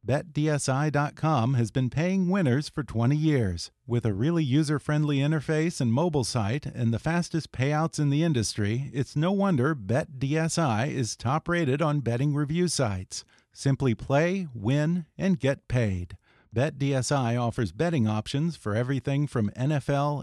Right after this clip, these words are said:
N C A A football, N B A, N H L, U F C, and all other major sports, to politics, reality T V, esports, virtually everything.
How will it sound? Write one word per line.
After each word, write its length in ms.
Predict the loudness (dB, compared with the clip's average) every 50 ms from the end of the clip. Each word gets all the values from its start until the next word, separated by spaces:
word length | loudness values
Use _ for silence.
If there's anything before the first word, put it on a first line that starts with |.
| -4 -2
N 200 | 0 2 2 2
C 180 | 0 -2 -2
A 300 | 0 0 0 0 0 -2
A 20 | -2
football, 640 | -2 -2 -4 -2 0 0 2 2 2 0 -2 0
N 160 | 0 2 2 2
B 180 | 2 0 0
A, 260 | 2 0 0 -2 -2
N 180 | -2 0 0 0
H 260 | 0 0 -2 -2 -2
L, 320 | -2 0 0 0 0 -2 -2
U 260 | -2 0 0 2 2
F 140 | 0 0 -2
C, 400 | -4 -4 -2 -2 0 0 -2 0
and 160 | 0 0 0
all 220 | 0 0 0 0
other 200 | 0 0 2 2
major 320 | 2 2 2 2 0 0 -2
sports, 600 | -4 -4 -2 -2 0 0 0 -2 -4 -8 -8 -6
to 100 | -6 -6
politics, 680 | -2 0 0 0 0 0 -2 -2 -2 -2 -4 -6 -6 -4
reality 520 | -2 0 0 0 0 -2 -2 -2 -4 -4
T 220 | -4 -2 -2 -2
V, 400 | 0 0 0 0 0 -2 -6 -6 -6
esports, 720 | -4 -2 -2 -2 -2 -2 0 0 0 0 0 -4 -6 -10 -6
virtually 560 | -4 -2 -2 -2 -2 -2 -2 0 2 2 2
everything. 580 | 2 2 2 2 0 0 -2 -4 -4 -4 -8